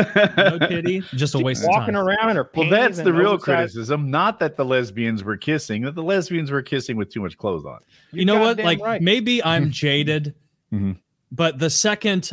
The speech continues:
Speaker 2: I saw the lesbians come on screen, I was like,
Speaker 3: Mm.
Speaker 2: "Oh no, it's not this kind of, it's,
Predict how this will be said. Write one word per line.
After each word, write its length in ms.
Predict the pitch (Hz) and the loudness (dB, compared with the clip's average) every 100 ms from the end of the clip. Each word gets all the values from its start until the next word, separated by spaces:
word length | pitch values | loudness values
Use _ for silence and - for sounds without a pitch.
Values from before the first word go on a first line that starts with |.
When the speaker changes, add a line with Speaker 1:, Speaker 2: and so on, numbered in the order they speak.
| - | -2
Speaker 2:
I 160 | 151 | 0
saw 400 | 143 - 156 147 | 0 0 0 0
the 160 | 131 135 | 0 0
lesbians 760 | 127 151 143 131 151 143 135 - | 2 0 0 0 2 2 0 -2
come 260 | 156 143 | 0 2
on 240 | 139 131 123 | 2 2 0
screen, 580 | - 143 139 127 113 | -2 -2 0 0 -2
I 180 | 110 120 | -2 -2
was 220 | 127 120 | 0 0
like, 260 | 135 123 117 | 0 0 -2
Speaker 3:
Mm. 120 | 104 _ _ - | -6 _ _ -4
Speaker 2:
"Oh 640 | 147 139 135 127 120 117 | 0 2 0 0 0 0
no, 460 | 120 131 127 120 117 | 0 0 0 0 -2
it's 180 | 120 | -2
not 160 | 151 131 | -2 -2
this 160 | 147 143 | -2 -2
kind 220 | 143 135 | -2 -2
of, 40 | |
it's, 160 | 131 | -4